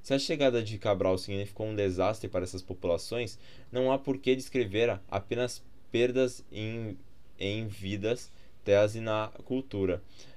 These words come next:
Não há história estática, e contatos e mudanças continuam a ser feitos até hoje, quando os ameríndios com suas práticas, religiões e filosofias têm ganhado maior espaço como atores sociais no país,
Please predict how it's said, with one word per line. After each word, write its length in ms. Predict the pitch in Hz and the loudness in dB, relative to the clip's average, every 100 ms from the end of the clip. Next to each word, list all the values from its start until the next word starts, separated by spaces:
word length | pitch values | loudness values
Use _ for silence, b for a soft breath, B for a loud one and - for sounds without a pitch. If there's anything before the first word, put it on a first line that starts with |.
| B | B
Não 240 | 107 113 123 | -4 0 2
há 80 | 131 | 2
história 540 | - 120 123 131 120 | 2 6 8 6 4
estática, 760 | - 123 - 98 101 - - 85 - b b | -4 -8 2 4 4 0 -6 -6 -8 b b
e 80 | 98 | -8
contatos 560 | 95 110 117 123 143 120 | -4 -2 0 0 0 -4
e 40 | |
mudanças 480 | 113 95 104 113 107 | -2 0 0 -2 -8
continuam 600 | - 110 104 107 113 127 | -6 -6 -4 -4 -2 -2
a 40 | |
ser 200 | 123 117 | 0 -4
feitos 280 | 104 110 107 | -2 -4 -2
até 240 | 107 - | -2 2
hoje, 380 | 131 104 95 92 b b b | 4 4 2 0 b b b
quando 140 | 107 | -6
os 120 | 98 | -2
ameríndios 520 | 110 110 104 110 127 - | 0 0 0 0 -2 -4
com 140 | 117 | -6
suas 240 | - 101 | -2 -2
práticas, 640 | - 101 98 - 127 127 - B B B B B B | 2 4 4 4 2 2 -2 B B B B B B
religiões 540 | 131 120 127 120 113 113 | -2 2 4 4 4 2
e 40 | |
filosofias 800 | 117 139 123 120 - 143 127 - - - - | 4 4 6 4 4 4 4 2 -12 -14 0
têm 180 | 135 127 | 4 8
ganhado 220 | 127 131 | 8 10
maior 280 | 127 120 131 | 10 10 10
espaço 460 | 165 - 170 170 | 6 6 8 8
como 160 | - 147 | 2 0
atores 280 | 147 135 139 | 6 6 6
sociais 420 | 143 143 143 131 | 4 2 4 4
no 80 | 139 | 4
país, 480 | 160 151 123 - | 4 6 6 2